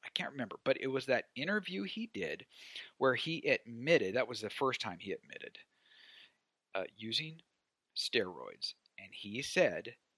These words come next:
that when he went back to the Dominican in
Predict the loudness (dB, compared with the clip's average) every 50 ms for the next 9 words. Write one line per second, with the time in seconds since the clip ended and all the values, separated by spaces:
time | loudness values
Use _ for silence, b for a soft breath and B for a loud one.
0 | _ _ _ _ _ _ _ _ _ _ _ 2 2 2 2 -2 -10 _ _ _
1 | _ _ _ _ _ _ _ _ _ -20 -20 -20 -20 -20 -18 -14 -8 -4 -4 -4
2 | -2 0 0 -2 -2 -2 _ _ _ _ _ _ _ -4 -4 -2 -4 -4 -6 -12
3 | -20 _ _ -2 0 0 0 0 -2 -2 0 -2 -2 -2 -4 -4 -2 0 0 -2
4 | -2 -4 -6 -8 -8 -14 -20 -20 _ _ b b b b b b b b b b
5 | b b -8 -8 -6 -6 -8 -10 -14